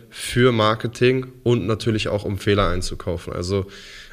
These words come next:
ich spreche vom Herzen, auch wenn jeder Teilnehmer, der Erfolge hat, der kann dir vom Herzen sagen, dass das Schlauste ist, sich Fehler einzukaufen. Das heißt, ein Mentoring, womit man natürlich auch sich Fehler einkauft, dass du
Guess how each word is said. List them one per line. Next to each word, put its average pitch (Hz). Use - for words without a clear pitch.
ich 101
spreche 117
vom 104
Herzen, 117
auch 101
wenn 107
jeder 107
Teilnehmer, 117
der 98
Erfolge 113
hat, 113
der 101
kann 107
dir 104
vom 104
Herzen 110
sagen, 101
dass 92
das 98
Schlauste 107
ist, 95
sich -
Fehler 110
einzukaufen. 95
Das -
heißt, 98
ein 95
Mentoring, 98
womit 98
man 98
natürlich 98
auch 101
sich -
Fehler 123
einkauft, 113
dass 107
du 110